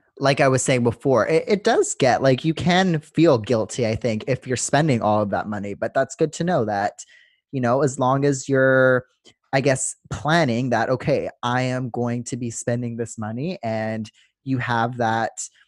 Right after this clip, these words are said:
I guess, that goal, then, yeah, you shouldn't feel guilty. It's like, uh,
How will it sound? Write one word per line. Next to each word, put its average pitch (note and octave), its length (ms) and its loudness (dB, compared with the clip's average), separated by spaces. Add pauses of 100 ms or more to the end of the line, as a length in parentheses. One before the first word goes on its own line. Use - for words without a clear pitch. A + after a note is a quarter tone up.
(540)
I D3+ 80 2
guess, C#3 220 0
that A#2+ 260 -2
goal, B2+ 380 0
then, A#2+ 580 -4 (160)
yeah, E3+ 220 -6
you B2 160 -4
shouldn't F#3+ 320 -8
feel G#2+ 160 -2
guilty. F#2+ 380 -10
It's - 180 -12
like, C#3+ 240 -2
uh, C3+ 300 2